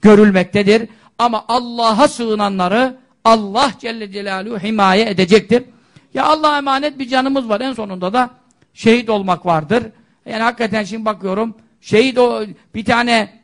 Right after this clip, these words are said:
adam orada Ürdünlü mü neymiş, mübarek sakallı bir zat gemide. İlk öldüğünde üzerini kapatmışlar, o oğlu zannetmiş. Oğlu da gemideymiş. İki üç saat "Oğlum" diye. Yüzünde açmamış mı? Nedir? Öyle seviniyor. "Elhamdülillah, elhamdülillah." Şu.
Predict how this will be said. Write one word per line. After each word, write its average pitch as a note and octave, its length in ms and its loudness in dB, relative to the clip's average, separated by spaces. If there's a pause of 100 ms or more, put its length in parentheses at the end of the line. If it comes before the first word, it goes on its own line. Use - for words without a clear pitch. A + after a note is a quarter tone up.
(720)
adam A3 300 0
orada G#3+ 300 2
Ürdünlü A3+ 460 4
mü A#3 140 0
neymiş, A#3 400 -2
mübarek G3+ 400 -2
sakallı G3+ 480 -6
bir F#3 40 -6
zat G#3 260 -4
gemide. G#3 480 0 (300)
İlk B3+ 240 -2
öldüğünde B3+ 540 4
üzerini A#3 360 0
kapatmışlar, A#3 600 0
o B3 140 0
oğlu B3+ 440 4
zannetmiş. G3 480 0
Oğlu A#3 320 4
da A#3+ 60 -2
gemideymiş. A#3 640 -4 (420)
İki B3 200 -4
üç D#4+ 180 0
saat D4 280 2
"Oğlum" C#4 420 4
diye. A3 120 0
Yüzünde C#4+ 400 -4
açmamış C#4+ 500 0
mı? A3+ 120 -6
Nedir? C#4+ 260 0
Öyle D#4 180 -2
seviniyor. C#4+ 480 0
"Elhamdülillah, C4 560 0
elhamdülillah." C4+ 520 -6
Şu. G3+ 160 -8